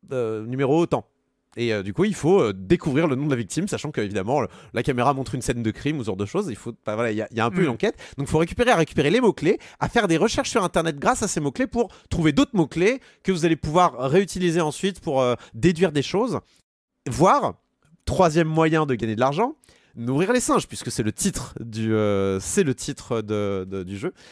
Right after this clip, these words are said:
Speaker 1: Et ce que ça veut dire, nourrir les singes ? C'est une, on va dire, c'est une paraphrase pour dire, euh, interférer avec la vie des gens. C'est-à-dire interférer avec, euh, la scène qui, que l'on voit à l'intérieur. Par exemple, si jamais vous avez, par exemple,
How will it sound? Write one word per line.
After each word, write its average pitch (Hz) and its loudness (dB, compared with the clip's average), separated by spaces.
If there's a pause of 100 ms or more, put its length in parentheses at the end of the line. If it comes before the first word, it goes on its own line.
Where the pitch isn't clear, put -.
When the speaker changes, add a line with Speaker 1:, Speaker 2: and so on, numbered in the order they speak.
(140)
Speaker 1:
Et 123 -6
ce - -10
que 269 -2
ça 226 0
veut 160 -2
dire, 156 2
nourrir 139 0
les 123 0
singes ? 240 -2
C'est - -6
une, 175 -2
on 135 0
va 135 2
dire, 180 -6
c'est - -10
une 131 -10
paraphrase 202 -2
pour 123 -8
dire, 165 -4 (520)
euh, 131 4 (100)
interférer 214 2
avec 160 2
la 165 4
vie 165 -4
des 180 2
gens. 117 -4 (460)
C'est-à-dire 135 0
interférer 185 2
avec, 175 2
euh, 127 4
la 135 2
scène 175 -2 (100)
qui, 127 -8
que - -6
l'on 131 -6
voit 147 2
à 170 4
l'intérieur. 135 0 (480)
Par 139 2
exemple, 139 2 (520)
si - -6
jamais 165 4
vous 151 0
avez, 143 2
par 143 2
exemple, 143 -2